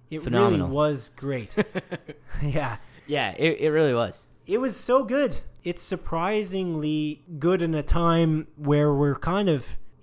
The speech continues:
Speaker 1: we're drowning in superhero content. It's pretty cool how unique it is. It's in a different space in a lot of ways. I know I may seem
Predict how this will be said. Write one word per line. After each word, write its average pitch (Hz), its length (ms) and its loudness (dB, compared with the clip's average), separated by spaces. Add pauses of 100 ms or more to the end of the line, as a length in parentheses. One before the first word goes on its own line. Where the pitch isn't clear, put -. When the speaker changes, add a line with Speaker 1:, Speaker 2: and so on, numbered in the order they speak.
Speaker 1:
we're 135 140 -6
drowning 170 560 4
in 131 80 -2
superhero 127 720 -2 (260)
content. 135 540 -6 (240)
It's - 360 -10
pretty 190 320 -2
cool 156 500 0
how 135 680 -6
unique 131 480 -6
it 123 80 -8
is. 98 400 -16
It's 147 160 -8
in 202 80 0
a 180 80 0
different 165 480 -4
space - 560 -12
in 127 100 -12
a 120 80 -10
lot 117 200 -6
of 110 80 -8
ways. 101 260 -10
I 113 80 -10
know 110 140 -8
I 107 80 -8
may 107 120 -8
seem 107 400 -10